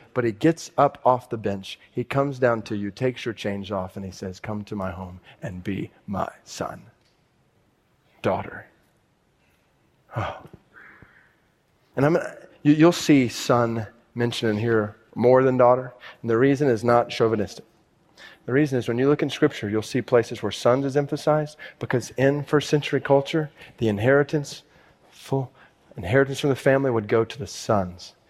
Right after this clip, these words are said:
And so, ladies, y-, you want to be referenced as a son in these texts because you want full inheritance. So just, just kinda keep that in mind.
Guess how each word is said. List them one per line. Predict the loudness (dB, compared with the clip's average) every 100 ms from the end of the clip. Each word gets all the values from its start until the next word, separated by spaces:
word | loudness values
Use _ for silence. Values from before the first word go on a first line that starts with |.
| -20 -18
And | -8 -8
so, | -6 -4 -2 -4 -10 _ _ -20 _ _ 2
ladies, | 4 4 2 -6 -18 _ -20 -20 -12
y-, | -8
you | 2 6
want | 6
to | 4
be |
referenced | 4 2 2 -6 -8
as | -10
a | -10
son | -2 -2 -2 -8 -16 _ _
in | -4 -2
these | -2 -6
texts | -6 -8 -8 -14 -18 -20 _ -20 -16
because | -8 -6 -4
you | -2
want | -2 -4 -12
full | -4 -2 -2
inheritance. | -4 -8 -8 -10 -16 -20 -20 _ _ _ _
So | -10
just, | -8 -8 -6
just | -6 0
kinda | 2
keep | 2 -2 0
that | 0 0 -10 -14
in | -8 -4
mind. | -4 -6